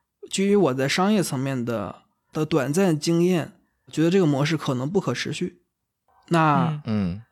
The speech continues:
Speaker 1: 确实也不可持续了。一九年这个整个的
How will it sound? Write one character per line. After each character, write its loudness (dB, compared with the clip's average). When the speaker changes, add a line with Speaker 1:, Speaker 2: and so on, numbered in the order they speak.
Speaker 1:
确 2
实 2
也 4
不 0
可 -2
持 -4
续 -2
了。 -10
一 -2
九 2
年 -2
这 -4
个 -2
整 -6
个 2
的 -4